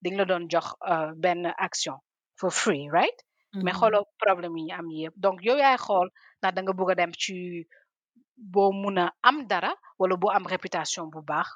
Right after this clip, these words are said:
Speaker 1: mooy comme yu gën a mag yi, ñoom Fidelity, ñoom Schwab, ñoom T D.
Speaker 2: Mhm.
Speaker 1: Soo xasee ba choisir boobu nag, da ngay xool seen plateforme. Début bi, ça va être un peu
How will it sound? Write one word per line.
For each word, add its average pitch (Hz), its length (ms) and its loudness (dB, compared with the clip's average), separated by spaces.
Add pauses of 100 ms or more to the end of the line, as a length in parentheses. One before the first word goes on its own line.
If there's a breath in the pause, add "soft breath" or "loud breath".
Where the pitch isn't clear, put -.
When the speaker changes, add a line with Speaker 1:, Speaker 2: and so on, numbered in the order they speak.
Speaker 1:
mooy 170 180 -4
comme 180 220 -2
yu 175 100 -4
gën 175 160 2
a 160 60 2
mag 151 160 -2 (100)
yi, 160 80 -10
ñoom 160 160 -4
Fidelity, 156 600 -6 (280 loud breath)
ñoom 156 160 -4
Schwab, 151 440 2
ñoom 160 220 -2
T 170 200 -2
D. 143 160 -10 (100)
Speaker 2:
Mhm. 170 420 -4 (140)
Speaker 1:
Soo 233 140 -2
xasee 262 300 2
ba 226 220 2
choisir 277 520 6
boobu 180 300 -2
nag, 156 140 -4 (380)
da 190 120 4
ngay 220 140 6
xool 208 180 2
seen 190 220 -4
plateforme. - 540 -6 (400)
Début 233 300 0
bi, 269 120 0
ça 214 180 2
va 180 240 2
être - 260 -6
un 240 160 0
peu 247 580 4